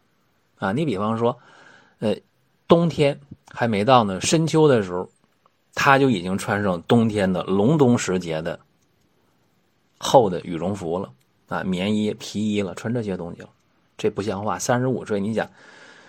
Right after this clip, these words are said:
哎呀，经常冷啊，经常冷，而且这个手脚凉，叫形寒之冷啊。当然了，男性功能那块也特别差啊，这两年左治右治效果不理想。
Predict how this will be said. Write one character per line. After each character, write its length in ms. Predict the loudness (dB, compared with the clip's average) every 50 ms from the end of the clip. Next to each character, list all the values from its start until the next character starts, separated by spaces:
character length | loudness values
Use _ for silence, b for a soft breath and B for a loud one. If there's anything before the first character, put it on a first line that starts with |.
| b b b b b b b b
哎 100 | -8 -6 -4
呀， 120 | -4 -4 -2
经 160 | 0 0 2
常 160 | 2 2 2
冷 220 | 2 2 2 0 -4 -16 B B B B B B B B -20 _ -20 -18
啊， 120 | -16 -12
经 160 | -8 -6 -4 -4
常 160 | -4 -4 -4
冷， 120 | -6 -8 -12 _ _ _ _ _ _ _ _ _ _ _ _ _ _ _ _ _ _ _
而 160 | -4 -4 -2
且 160 | -2 -4 -6
这 120 | -6 -8 -8
个 140 | -8 -8
手 200 | -6 -4 -4 -2 -2
脚 180 | -2 -2 -4
凉， 400 | -6 -10 -12 -12 -12 -12 -14 -16 -20 _ _ _ _ _ _ -10
叫 160 | -8 -6 -6
形 300 | -6 -6 -6 -4 -6 -6
寒 180 | -4 -6 -8 -8
之 100 | -8 -10
冷 160 | -10 -10 -10 -14 -16 -20
啊。 140 | -20 -20 -20 _ _ _ _ _ _ _ _ _ _ _ _ _ _ _ _ _ _ _ -6
当 160 | -4 -2 -2
然 160 | -2 -2 -4
了， 140 | -4 -4 -4
男 220 | -6 -6 -8 -6 -4
性 180 | -4 -2 -2
功 180 | -2 -2 -4 -4
能 120 | -6 -6
那 100 | -6 -8
块 140 | -8 -10 -12
也 60 | -14 -14
特 100 | -16 -16
别 100 | -14 -12
差 380 | -12 -10 -10 -8 -8 -10 -10 -12 _ _ _ _ _
啊， 120 | -18 -16 -14
这 100 | -14 -14
两 180 | -14 -14 -14 -16
年 120 | -18 -20 -20 _ _ _ _ _ _ _ _ _ _ _ _ _ _ _ _ _ _ _ _ _ _ _ _ _ _
左 200 | -12 -8 -8 -6
治 180 | -4 -4 -2 0
右 140 | 0 -2 -2
治 160 | -4 -6 -6
效 180 | -6 -8 -8
果 140 | -8 -10 -12
不 100 | -12 -12
理 180 | -12 -12 -12 -14
想。 180 | -16 -16 -18